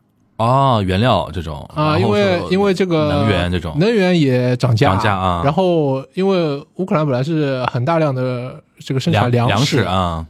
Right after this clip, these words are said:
Speaker 2: 所以粮食也涨价。
Speaker 1: 哎，醒酒汤里边有粮食啊？
Speaker 2: 呃，比如说饭嘛。
Speaker 1: 哦，
Speaker 2: <laughs>
Speaker 1: 对，对，对，对。
Speaker 2: 米饭啊。
Speaker 1: 嗯。
Speaker 2: 那就跟你讲，就是这个是联动的嘛。
Speaker 1: 嗯。
Speaker 2: 那就是不只是影响到，就是说，比如说俄乌战争周边这些国家，
Speaker 1: 嗯。
Speaker 2: 啊，韩国这种没有直接参战的，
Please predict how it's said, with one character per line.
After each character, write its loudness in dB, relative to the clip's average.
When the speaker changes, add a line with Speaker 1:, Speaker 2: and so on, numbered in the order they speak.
Speaker 2:
所 0
以 2
粮 0
食 -2
也 2
涨 -6
价。 -8
Speaker 1:
哎， -4
醒 0
酒 4
汤 2
里 2
边 0
有 0
粮 -6
食 -8
啊？ -12
Speaker 2:
呃， -2
比 -12
如 -2
说 0
饭 -2
嘛。 -12
Speaker 1:
哦， 2
Speaker 2:
<laughs> -
Speaker 1:
对， 0
对， 2
对， -2
对。 -
Speaker 2:
米 -
饭 0
啊。 -6
Speaker 1:
嗯。 -2
Speaker 2:
那 0
就 0
跟 -2
你 -2
讲， 0
就 -2
是 -2
这 -6
个 -2
是 -2
联 2
动 -2
的 -4
嘛。 -10
Speaker 1:
嗯。 -4
Speaker 2:
那 0
就 -2
是 -2
不 -10
只 -2
是 0
影 -2
响 -2
到， -2
就 -8
是 -12
说， -8
比 -12
如 -6
说 -6
俄 -6
乌 -4
战 -4
争 -4
周 -2
边 -2
这 -10
些 -6
国 -16
家， -10
Speaker 1:
嗯。 -2
Speaker 2:
啊， -6
韩 -6
国 -4
这 -6
种 -10
没 -8
有 -4
直 -14
接 -6
参 -4
战 -2
的， -12